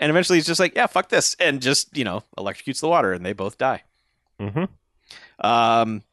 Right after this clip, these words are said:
Speaker 1: John Amos has shown up in, uh, Donald Sutherland's, uh, uh, office,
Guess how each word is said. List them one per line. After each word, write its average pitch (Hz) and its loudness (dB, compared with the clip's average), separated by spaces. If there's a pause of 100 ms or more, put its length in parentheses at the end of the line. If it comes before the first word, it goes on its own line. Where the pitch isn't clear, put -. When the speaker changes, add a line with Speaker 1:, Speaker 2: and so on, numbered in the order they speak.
(600)
Speaker 1:
John 214 0
Amos 254 2
has 165 4
shown 180 4
up 156 0
in, 143 0 (480)
uh, 127 4
Donald 143 2
Sutherland's, 120 -2 (100)
uh, 127 0 (120)
uh, 101 0
office, - -2